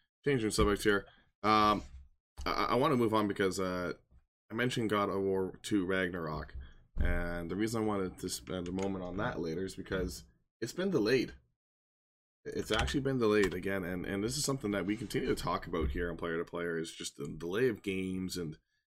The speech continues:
and what it does, you know. And this is twenty twenty-one. We're in a world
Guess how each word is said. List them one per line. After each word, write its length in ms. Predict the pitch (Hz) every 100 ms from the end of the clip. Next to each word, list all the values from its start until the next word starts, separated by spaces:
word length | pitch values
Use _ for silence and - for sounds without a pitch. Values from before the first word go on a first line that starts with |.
| _ _ -
and 140 | 208 101
what 160 | 151
it 180 | 208 156
does, 480 | 92 92 82 - - - - _ _ _
you 120 | - 92
know. 200 | 82 - - - _ -
And 220 | 147 147 - - _ _ _ _ _ _ _ _ _ _ _ -
this 140 | 165
is 80 | 208
twenty 300 | - 143 131
twenty-one. 480 | - 107 95 78 - _ _ _ _ - - -
We're 360 | 98 131 170
in 100 | 175
a 100 | 147
world 540 | 107 101 98 95 90